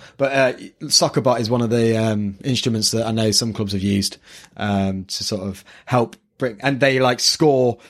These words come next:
They, they're able to score and have leaderboards and stuff for players, so that, like, players can sort of, like, hone their skills and see what needs to be done. And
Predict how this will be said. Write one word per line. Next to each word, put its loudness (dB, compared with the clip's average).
They, 0
they're 2
able 2
to -4
score 4
and -2
have -4
leaderboards -2
and -2
stuff -6
for -6
players, 0
so 0
that, -2
like, -4
players 0
can -8
sort -6
of, -10
like, -6
hone -4
their -4
skills -2
and -8
see 2
what -2
needs -4
to -14
be -12
done. -6
And -2